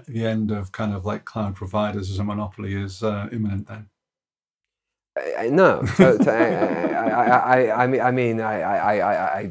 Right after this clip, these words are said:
Speaker 2: I, I, I heard some, some, uh, some rhetoric in that question, but, but, but, but no, you know, I, I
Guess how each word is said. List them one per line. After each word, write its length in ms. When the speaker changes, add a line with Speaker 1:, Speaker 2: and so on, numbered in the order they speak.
Speaker 2:
I, 100
I, 400
I 100
heard 340
some, 360
some, 440
uh, 200
some 160
rhetoric 460
in 120
that 180
question, 380
but, 260
but, 340
but, 340
but 160
no, 320
you 240
know, 160
I, 240
I 40